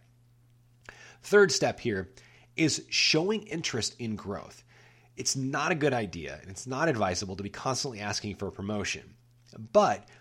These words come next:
it is smart to always be asking your bosses for opportunities to learn about new projects, contribute to new projects, offer your help on new initiatives. One of these episodes, we're gonna talk about the importance of being proactive and go into this step in particular in a little bit more depth.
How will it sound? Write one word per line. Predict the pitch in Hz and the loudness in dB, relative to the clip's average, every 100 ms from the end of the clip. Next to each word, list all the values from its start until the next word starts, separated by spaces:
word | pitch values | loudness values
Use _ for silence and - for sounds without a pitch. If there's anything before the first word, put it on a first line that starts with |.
| - _ | -20 _
it | 139 - - | -10 -8 0
is | 180 233 196 | 2 2 0
smart | - 120 104 104 - | 0 -2 -6 -8 -8
to | 127 - | -8 -4
always | 123 147 165 151 | -2 0 0 -2
be | 151 | -4
asking | 120 127 - 131 | -6 -4 -4 -6
your | 117 | -6
bosses | 101 110 104 - 98 | -4 -4 -4 -6 -10
for | - - - | -14 -10 -2
opportunities | 98 - - 120 107 104 92 | -2 -2 -6 -6 -4 -4 -6
to | - 87 | -8 -12
learn | 90 113 | -8 -4
about | 123 110 92 | -4 -4 -6
new | 92 | -12
projects, | - - 131 143 135 139 - - - - | -14 -8 -6 -2 -2 -2 -4 -8 -12 -16
contribute | 90 - 120 123 147 | -10 -6 -4 -4 -4
to | - | -6
new | 135 | -8
projects, | 131 127 127 107 123 117 - - - - | -4 -4 -2 -2 -2 -2 -6 -10 -14 -4
offer | 110 143 | -4 -2
your | 127 | -2
help | - - 120 107 | -2 -4 -4 -2
on | 95 | -2
new | 92 | -4
initiatives. | 78 95 123 139 131 131 123 - - - - - - | -4 0 0 4 4 4 0 -6 -12 -20 -20 -20 -8
One | 117 131 | 0 4
of | 180 | 6
these | 175 147 | 6 6
episodes, | 143 143 135 104 | 4 6 4 4
we're | 117 | -2
gonna | 120 | -2
talk | - 110 | -4 -4
about | 117 95 | -2 -2
the | 110 | -2
importance | 101 - - - | -6 -10 -10 -6
of | |
being | 95 95 | -4 -6
proactive | - 95 98 95 - | -4 2 2 2 -2
and | 92 92 | -2 0
go | 120 | 2
into | 113 95 | 2 -2
this | 87 123 120 | -2 -2 0
step | - 117 - | -2 -6 -8
in | 113 110 | -10 -8
particular | 107 - 135 117 101 | -8 -6 -4 -2 -2
in | 92 | -2
a | |
little | 107 | -2
bit | 110 92 | -4 -4
more | 92 | -6
depth. | 85 110 82 - | -2 -2 -2 -6